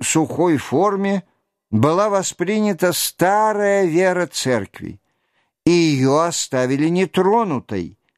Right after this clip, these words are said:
так что субъект должен был рассматривать её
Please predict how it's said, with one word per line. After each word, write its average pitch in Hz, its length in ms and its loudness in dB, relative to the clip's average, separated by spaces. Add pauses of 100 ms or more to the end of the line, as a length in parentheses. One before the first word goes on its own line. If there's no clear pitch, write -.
(220)
так 156 220 2
что - 260 -2
субъект 127 960 0 (300)
должен 190 720 2
был 196 380 0
рассматривать 175 1300 0
её 185 400 2